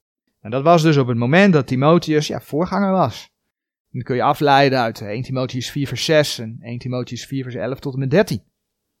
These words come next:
Als je die geschiedenis bekijkt, als je dat leest, dan zie je hoe Timotheus groeide. En ik besef, hè, hier staat in feite niet zozeer de geloofsgroei beschreven, maar hij groeide in de dingen die hij voor de Heer deed.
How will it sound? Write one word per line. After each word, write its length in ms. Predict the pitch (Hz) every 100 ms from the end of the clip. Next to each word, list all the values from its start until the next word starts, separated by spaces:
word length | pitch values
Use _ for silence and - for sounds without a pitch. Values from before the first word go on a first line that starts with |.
| _ _ _ _ _ _ _ _ _
Als 140 | - 196
je 120 | 269
die 140 | 277
geschiedenis 600 | - 214 - 302 277 226
bekijkt, 640 | 208 - 233 151 - - -
als 100 | -
je 60 | 170
dat 140 | 185
leest, 800 | 180 185 170 120 - - - _ _ _ _ _ _
dan 120 | -
zie 140 | 147 262
je 80 | 240
hoe 160 | 220
Timotheus 600 | 208 202 214 208 196 175
groeide. 480 | - 185 214 185 120
En 360 | 110 143 143 -
ik 160 | - 147
besef, 340 | 139 220 247
hè, 260 | 277 233 226
hier 180 | 190
staat 260 | 190 185 170
in 140 | 170
feite 360 | 151 - 190 180
niet 240 | 160 196
zozeer 560 | - 175 143 156 156 135 _ _
de 140 | - 139
geloofsgroei 880 | - 143 180 175 - - 165 190 175
beschreven, 580 | 160 160 170 185 185
maar 340 | 175 160 160 143
hij 120 | 165
groeide 440 | - 165 196 185
in 140 | 147 180
de 100 | 131
dingen 240 | 151 220
die 100 | 190
hij 140 | 156 151
voor 140 | 160
de 60 | 139
Heer 260 | 143 127
deed. 560 | 123 143 202 240 -